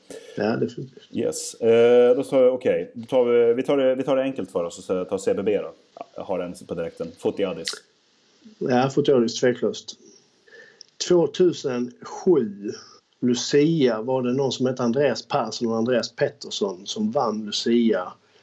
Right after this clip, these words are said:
Speaker 1: Hade guldiga poseringskallingar, minns jag, och poserat i Clawfinger, Biggest and the Best. Han var något så infernaliskt, sinnessjukt jävla hård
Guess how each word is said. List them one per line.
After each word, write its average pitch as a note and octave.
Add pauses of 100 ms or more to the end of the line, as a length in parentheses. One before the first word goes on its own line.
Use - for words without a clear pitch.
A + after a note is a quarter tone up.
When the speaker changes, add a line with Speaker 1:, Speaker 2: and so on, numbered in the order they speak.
(400)
Speaker 1:
Hade C3
guldiga A#2+
poseringskallingar, G#2+
minns A#2
jag, G2+
och -
poserat G#2
i G2
Clawfinger, G2
Biggest F#2+
and F#2+
the F2+
Best. - (420)
Han A#2
var C#3+
något G#2
så A2 (160)
infernaliskt, C#3+
sinnessjukt B2
jävla B2
hård G2+